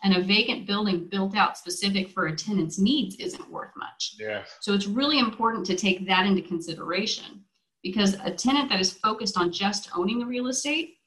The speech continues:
Speaker 1: that may be a great strategy if they can find the perfect real estate at a really great price and then turn around and do a sale leaseback later, um, so that they can redeploy that capital.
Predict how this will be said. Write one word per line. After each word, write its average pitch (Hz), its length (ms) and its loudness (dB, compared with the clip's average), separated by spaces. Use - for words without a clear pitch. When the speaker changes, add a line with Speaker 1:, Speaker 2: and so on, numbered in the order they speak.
Speaker 1:
that 214 140 4
may 214 240 4
be 202 140 4
a 180 100 4
great 180 300 0
strategy 196 520 2
if 185 120 -2
they 170 60 -4
can 165 200 -2
find 180 240 0
the 160 80 -6
perfect - 500 -6
real 165 160 -6
estate 208 440 -2
at - 180 -4
a 160 60 -8
really 170 320 2
great 165 260 -4
price 190 600 -4
and 180 100 0
then 165 120 2
turn 196 240 2
around 170 300 4
and 180 100 4
do 170 160 -2
a 160 80 -4
sale - 280 -8
leaseback 165 480 -2
later, 185 360 0
um, 185 300 8
so 175 160 -2
that 170 80 2
they 165 100 2
can 165 180 0
redeploy 175 460 -2
that 240 160 -2
capital. 285 400 0